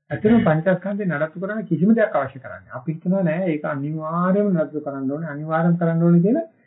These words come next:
අපි විහිං ඔය සෙල්ස් මේ, මේ වෙස්ටඩ් ඉන්ට්‍රස්ට් එකක් අරගෙන අපි විහිං හටවගත්ත වගකීමක් අරගෙන මේ උපාදාන අල්ලගෙන තව කෙනෙක් ගෙව්ව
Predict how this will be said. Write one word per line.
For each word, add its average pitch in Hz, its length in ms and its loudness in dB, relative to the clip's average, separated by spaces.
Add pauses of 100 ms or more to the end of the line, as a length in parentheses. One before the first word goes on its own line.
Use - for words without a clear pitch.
(160)
අපි 170 180 -4
විහිං 180 380 4
ඔය 165 180 2 (140)
සෙල්ස් 175 340 2 (100)
මේ, 123 280 -6
මේ 120 160 -12
වෙස්ටඩ් 139 400 -2
ඉන්ට්‍රස්ට් 180 400 4
එකක් - 180 -2
අරගෙන 107 220 -10
අපි 127 180 -10
විහිං 170 320 2 (420)
හටවගත්ත 202 680 2
වගකීමක් 214 640 4
අරගෙන 127 360 -2 (500)
මේ 180 100 4
උපාදාන 180 460 2 (120)
අල්ලගෙන 151 540 4 (880)
තව 147 180 0
කෙනෙක් 185 300 2
ගෙව්ව 185 220 2